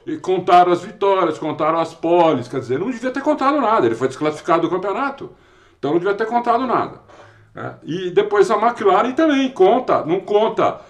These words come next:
os pontos, mas conta também as poles e as vitórias dos pilotos naquele ano. Então a, a fia tem que fazer a coisa direito. Se for pra desclassificar, por exemplo, a equipe,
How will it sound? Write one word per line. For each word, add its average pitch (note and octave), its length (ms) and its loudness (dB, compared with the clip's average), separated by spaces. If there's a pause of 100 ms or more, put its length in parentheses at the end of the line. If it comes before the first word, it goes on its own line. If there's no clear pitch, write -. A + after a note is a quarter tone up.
(100)
os - 200 -4
pontos, A3 480 0
mas G#3+ 260 2
conta B3+ 400 0
também F3 300 4
as C#3+ 160 -2
poles F#3+ 500 2
e - 20 -6
as A3 120 0
vitórias G3 420 0
dos - 100 -10
pilotos G3+ 400 0
naquele A#3 320 -6
ano. F#3+ 360 -6 (760)
Então - 600 -8
a, D#3+ 280 -4
a - 20 -4
fia A3+ 240 -4
tem B3+ 160 -6
que - 80 -14
fazer A#3+ 400 -2
a A3+ 60 4
coisa C4 220 -4
direito. - 540 0 (420)
Se - 200 -12
for - 180 -2
pra B3 140 0
desclassificar, B2 840 -4
por A2 140 -2
exemplo, E2+ 500 -6
a G#2 220 -4
equipe, F2 680 -10